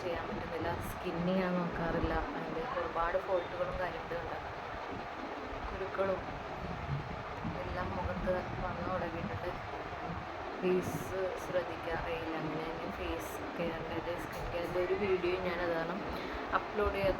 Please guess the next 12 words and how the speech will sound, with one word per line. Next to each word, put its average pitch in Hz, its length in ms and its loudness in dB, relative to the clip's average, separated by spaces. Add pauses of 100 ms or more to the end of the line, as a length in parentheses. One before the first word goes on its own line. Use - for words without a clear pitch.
നമുക്ക് - 460 6 (280)
സ്വന്തമായിട്ട് 214 720 4 (1040)
ചെയ്ത് 190 260 6 (120)
നമുക്ക് 185 360 2
റിസൾട്ട് 208 400 4
ഉണ്ടാവുന്ന 190 400 4
കാര്യങ്ങളാണല്ലോ 185 640 2
ഞാൻ 170 140 -2
നിങ്ങളിലേക്ക് 160 540 0
എത്തിക്കുന്നത്. 143 440 -4 (1160)
അതുകൊണ്ട് 185 340 2
തന്നെയാണ് 185 320 2